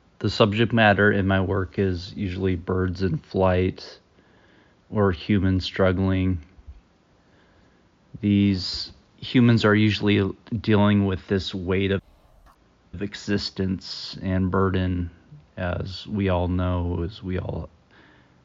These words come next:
have those burdens being human. Um, while birds are the opposite, they're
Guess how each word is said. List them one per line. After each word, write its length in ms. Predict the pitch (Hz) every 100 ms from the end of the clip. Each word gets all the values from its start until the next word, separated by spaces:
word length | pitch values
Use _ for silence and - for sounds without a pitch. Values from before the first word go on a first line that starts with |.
| _
have 340 | - 107 95
those 220 | 101 98 87
burdens 800 | 98 92 92 92 90 85 - - 90 - 92 95
being 260 | 107 104
human. 600 | 92 92 87 87 85 82 - - _ - _ _ -
Um, 460 | 90 87 87 87 - _ _ _ _ - _
while 260 | 104 104 101
birds 440 | 80 98 98 90
are 100 | 101
the 160 | 87 90
opposite, 840 | 92 90 - 92 - 98 95 - - - 117
they're 480 | 101 95 92 -